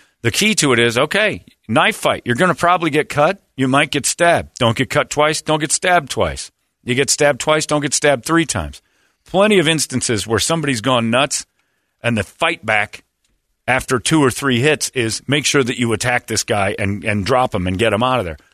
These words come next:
So many people react by trying to grab the knife. It's the scariest thing in the world to try to do that. They teach you ways around this to where that knife fight is not gonna last long. You might get hit,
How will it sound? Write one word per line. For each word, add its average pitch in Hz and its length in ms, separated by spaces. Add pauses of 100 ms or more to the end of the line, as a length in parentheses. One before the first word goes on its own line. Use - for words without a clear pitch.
So 160 220
many 156 160
people 127 340
react 110 400
by 107 80
trying 107 300
to 101 40
grab 90 360
the 90 100
knife. 85 400 (540)
It's 107 160
the 107 60
scariest 117 520
thing 98 140
in 90 60
the 87 60
world 87 220
to 78 80
try 90 160
to 80 80
do 82 200
that. 73 160
They 107 100
teach 165 280
you 143 80
ways 131 300
around 120 460
this 92 200
to - 80
where 113 120
that 120 160
knife 127 220
fight 113 200
is 98 100
not 127 220
gonna 151 140
last 147 320
long. 95 180
You 151 100
might 196 220
get 180 140
hit, 185 340